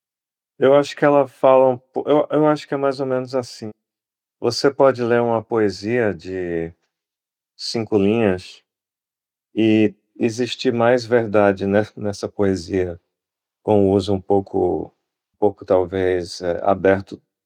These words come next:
das palavras, pode ter mais verdade nessa poesia do que um, um primeiro pará-, parágrafo num jornal diário, né? Embora o jornal tenha, a,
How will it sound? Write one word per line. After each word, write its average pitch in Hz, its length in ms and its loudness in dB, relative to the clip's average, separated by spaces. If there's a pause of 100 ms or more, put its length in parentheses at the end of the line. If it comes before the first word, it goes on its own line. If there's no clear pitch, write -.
das 95 200 -2
palavras, 95 920 -2
pode 123 220 0
ter 127 140 2
mais 139 200 2
verdade 113 460 2
nessa 98 220 -4
poesia 101 520 -2
do 104 160 -2
que 107 240 -4
um, 107 540 0 (840)
um 107 120 -6
primeiro 107 440 2
pará-, 98 540 2
parágrafo 101 580 0
num 104 160 -4
jornal 92 760 -2 (440)
diário, 85 480 -4 (300)
né? 87 180 -10 (1000)
Embora 110 340 2
o 117 60 2
jornal 104 500 4
tenha, 101 440 2
a, 104 360 -6